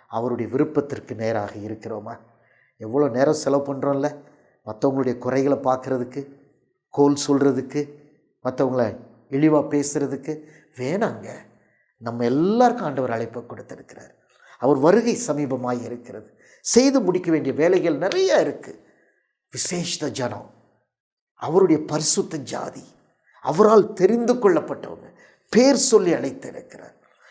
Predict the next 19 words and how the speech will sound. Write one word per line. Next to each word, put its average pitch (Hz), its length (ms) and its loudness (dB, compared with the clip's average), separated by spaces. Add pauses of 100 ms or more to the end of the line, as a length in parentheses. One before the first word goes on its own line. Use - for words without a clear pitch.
(160)
இந்த 185 460 6
எஜமானுடைய 139 840 2 (240)
சீடனாக 135 840 0
நான் 120 260 -2
இருக்க 165 400 -2
முற்படுவேன் 123 640 -6
என்றால் 110 400 -10 (360)
என்னுடைய 127 400 2 (100)
முழு 180 360 4
கவனமும் 110 600 -4 (460)
அவர் 120 320 2
சித்தத்தை - 540 -6
நிறைவேற 107 380 -8
வேண்டியது 107 400 -16
மட்டும்தான். - 500 -16 (840)
வேற 113 240 -8
ஆசைகள், 107 520 -6 (540)
வேற 117 240 -2
எண்ணங்கள், 135 640 0